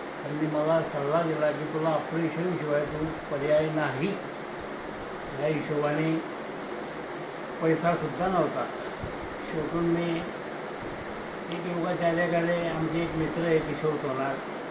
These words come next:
त्यांच्याकडे थोडीफार ट्रॅक्शन वगैरे त्यांच्याकडनं बांधून घेऊन घरीच माझी ट्रीटमेंट चालू केली असताना सर्व इलाज फुटलेला होता. त्यावेळेस परमेश्वराची एक मेहर, कृपा झाली.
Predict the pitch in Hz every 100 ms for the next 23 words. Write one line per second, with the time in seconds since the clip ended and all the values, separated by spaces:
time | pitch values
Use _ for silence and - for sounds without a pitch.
0 | - - 143 151 147 156 147 147 143 156
1 | 151 151 139 - - - - - - -
2 | - - 160 147 - 156 156 147 156 151
3 | 156 151 151 151 151 160 143 135 151 175
4 | 156 156 160 160 - - - - 123 165
5 | 165 170 160 160 160 160 - 170 160 151
6 | 165 151 156 156 165 - - 143 143 -
7 | - - - - - - - 175 196 175
8 | 180 151 - 165 143 147 151 135 135 123
9 | - - - - - - - - - -
10 | - - - 156 156 165 160 - - -
11 | - - - - - - - - - -
12 | 143 160 165 165 151 147 165 165 160 156
13 | 151 147 127 - - - - - 151 143
14 | 175 180 147 143